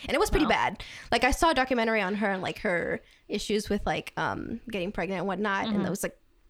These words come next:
Speaker 1: she had a horrible life.
Speaker 2: Yeah.
Speaker 1: Did a few horrible things. But overall, like, it's not as bad.
Speaker 2: But
Speaker 1: Like, you
Speaker 2: who,
Speaker 1: have all
Speaker 2: who
Speaker 1: these other
Speaker 2: didn't?
Speaker 1: men who did worse things and
Speaker 2: Who didn't do bad things back
Speaker 1: Don't know.
Speaker 2: then in the old-timey times?
Speaker 1: The old-timey times?
Speaker 2: The old-timey
Speaker 1: I think I
Speaker 2: times.
Speaker 1: would have been okay.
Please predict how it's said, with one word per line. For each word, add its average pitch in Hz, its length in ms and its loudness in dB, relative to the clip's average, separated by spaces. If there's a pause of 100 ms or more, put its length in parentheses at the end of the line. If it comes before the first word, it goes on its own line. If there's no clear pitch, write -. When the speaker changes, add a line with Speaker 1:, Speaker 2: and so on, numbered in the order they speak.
(260)
Speaker 1:
she 349 80 2
had 330 80 6
a 320 40 6
horrible 262 280 4
life. 185 500 0
Speaker 2:
Yeah. 151 200 2
Speaker 1:
Did 359 120 4
a 392 60 4
few 302 160 4
horrible 247 260 2
things. 190 320 -4
But 254 140 0
overall, 359 560 6
like, 196 200 0
it's 226 100 -4
not 285 120 2
as 226 100 2
bad. 226 320 0
Speaker 2:
But 294 100 4
Speaker 1:
Like, 311 60 4
you 247 40 6
Speaker 2:
who, 226 60 10
Speaker 1:
have 226 80 10
all 226 60 6
Speaker 2:
who 214 60 10
Speaker 1:
these 226 80 10
other 247 100 6
Speaker 2:
didn't? 214 120 4
Speaker 1:
men 226 340 4
who 254 320 6
did 220 240 4
worse 262 240 6
things 226 380 2
and 208 220 0 (480)
Speaker 2:
Who 330 80 -2
didn't 220 240 2
do 170 80 4
bad 127 200 0
things 131 220 -4
back - 140 -6
Speaker 1:
Don't 240 100 -6
know. - 80 -6
Speaker 2:
then 180 180 -6
in 180 60 -4
the 170 80 2
old-timey 147 380 2
times? - 520 -6
Speaker 1:
The 277 100 -6
old-timey 294 280 -2
times? 247 300 -2
Speaker 2:
The 214 80 0
old-timey 180 300 0
Speaker 1:
I 330 40 2
think 453 160 4
I 381 40 4
Speaker 2:
times. 370 80 4
Speaker 1:
would 339 80 2
have 190 60 -2
been 247 380 0
okay. 226 420 -4